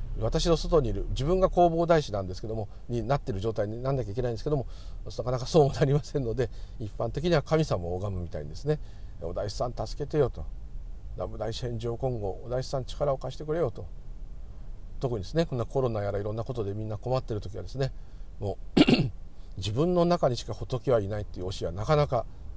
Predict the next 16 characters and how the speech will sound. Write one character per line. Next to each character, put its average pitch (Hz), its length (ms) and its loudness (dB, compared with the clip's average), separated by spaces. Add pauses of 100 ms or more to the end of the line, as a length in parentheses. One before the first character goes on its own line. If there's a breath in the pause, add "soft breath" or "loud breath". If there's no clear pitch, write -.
入 151 160 6
り 143 80 2
ま 131 100 2
せ 107 120 -4
ん。 - 20 -4 (580 loud breath)
そ-、 165 240 -2
そ 175 140 2
う 180 40 2
い - 20 0
う - 20 -4
時 170 220 -4
こ 156 80 2
そ 120 80 2
で 92 80 -2
す - 80 -6
ね、 143 160 2